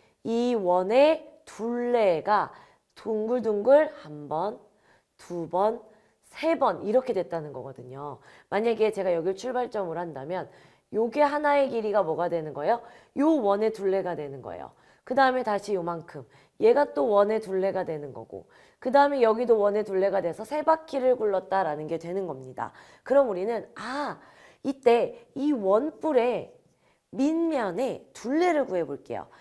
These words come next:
이 파이 R. 그럼 그 얘기는 이 파이 반지름 사를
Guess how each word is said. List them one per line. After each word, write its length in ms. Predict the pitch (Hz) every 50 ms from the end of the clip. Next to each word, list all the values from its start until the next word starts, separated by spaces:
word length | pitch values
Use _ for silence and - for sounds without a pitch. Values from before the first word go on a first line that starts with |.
| - _ _ _ _ _
이 520 | - 196 202 233 269 311 339 330 - - - _ _ _ _ _ _ _ _ _ _ _ _ _ _ _ _
파이 920 | - - 220 202 196 190 190 185 196 202 233 285 320 339 349 349 - - - _ _ _ _
R. 440 | - 180 185 190 175 156 123 101 117 -
그럼 220 | - 233 247 226
그 100 | 202 214
얘기는 360 | 202 185 156 170 185 190 - -
이 580 | - 190 202 208 233 277 311 339 349 - - - _ _ _ _ _ _ _ _ _ _ _ _ _ _
파이 800 | - - 226 220 214 220 220 226 254 285 302 320 339 370 - - - - _ _ _
반지름 640 | - 190 196 196 185 196 196 220 269 294 320 311 311 - - _ _
사를 1120 | _ - - - 160 151 135 127 - _ _ _ _ _ _ - 254 277 294 277 277 - -